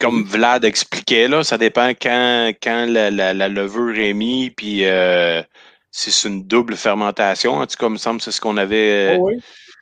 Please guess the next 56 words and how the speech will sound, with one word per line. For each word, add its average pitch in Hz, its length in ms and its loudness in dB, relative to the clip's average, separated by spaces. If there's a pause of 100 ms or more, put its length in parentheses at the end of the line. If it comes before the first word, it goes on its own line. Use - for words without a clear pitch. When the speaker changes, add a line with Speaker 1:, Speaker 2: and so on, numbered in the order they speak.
(500)
Speaker 1:
c'est - 160 -6
ce - 80 -6
qui - 80 0
avait 107 180 2
été 113 200 0
dit, 113 260 -2
là, 143 200 4
des 113 140 -2
fois 113 360 -2
en 95 60 -4
fin 117 200 -4
de 107 120 -10
podcast, 113 720 -2
euh, 95 280 -2
yo, 139 400 -6
yo. 156 420 -4 (180)
Speaker 2:
Ouais, 147 240 2
c'est 143 180 -2
ça. 151 160 0 (200)
Speaker 1:
L'information 110 760 2
s'assimile 120 480 2
moins 113 360 2
bien, 131 300 2
mais, 135 280 0
euh, 104 320 0
bon. 101 160 -2 (600)
Speaker 2:
Ben, 143 240 -4
en 143 80 -2
fait, 247 240 2
ce 196 60 -14
que, 175 100 -2 (120)
ce - 100 -18
que 143 140 -4
j'ai 160 160 -2
compris, 143 440 -6
c'est 135 140 -6
que 131 80 -6
la 131 140 0
brette, 170 380 0
là, 147 280 0 (540)
quand 190 180 0
tu - 220 -10
la 143 180 0
mets, 156 220 2
mettons, 160 380 0
tu - 120 -12
fais 165 100 4
une 170 100 0
bière, 156 420 0
puis - 120 -20
tu - 80 -12
mets 123 140 0
juste 156 180 0
de 160 40 2
la 135 100 2
brette, 131 300 2